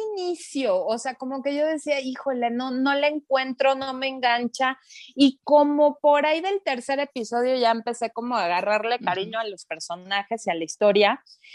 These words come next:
Speaker 2: Ujú.
Speaker 1: este, me puse a investigar acerca de Carolina Rivera, no sabía que era la mamá de, de esta niña, de Jimena Sariñana, muy, muy,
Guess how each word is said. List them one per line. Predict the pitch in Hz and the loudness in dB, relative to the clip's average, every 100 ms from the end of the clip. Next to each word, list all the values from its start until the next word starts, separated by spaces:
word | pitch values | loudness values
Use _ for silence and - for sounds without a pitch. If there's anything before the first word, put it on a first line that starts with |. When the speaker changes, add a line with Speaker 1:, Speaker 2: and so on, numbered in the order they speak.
| - | -18
Speaker 2:
Ujú. | 165 175 | -8 -2
Speaker 1:
este, | 220 226 226 214 - _ 247 226 214 214 220 226 | 4 6 6 2 -10 _ 4 4 6 4 2 0
me | 247 262 | 0 0
puse | 285 294 320 | -2 -4 -4
a | |
investigar | 330 277 254 240 262 | 0 0 2 2 2
acerca | 254 240 - 269 | 0 -6 -4 -2
de | 254 | -2
Carolina | 202 185 190 214 240 | -2 -2 -2 -4 -8
Rivera, | 240 185 185 208 | -4 0 0 0
no | 254 | -4
sabía | - 320 311 277 269 285 - | 4 4 6 6 4 2 -6
que | 254 | 0
era | 233 240 | 2 2
la | 240 | 0
mamá | 202 190 190 | -6 -8 -6
de, | 196 220 180 - - | -2 0 -2 -8 -6
de | 202 | -2
esta | 233 - 262 | -2 2 2
niña, | 269 240 254 226 240 | 2 0 0 0 0
de | 240 | 0
Jimena | 208 190 208 214 240 | -4 -8 -8 -6 -2
Sariñana, | 190 185 180 180 180 | -2 -4 -8 -8 -8
muy, | 202 202 220 226 233 | -4 2 6 6 4
muy, | 226 196 190 | 2 4 4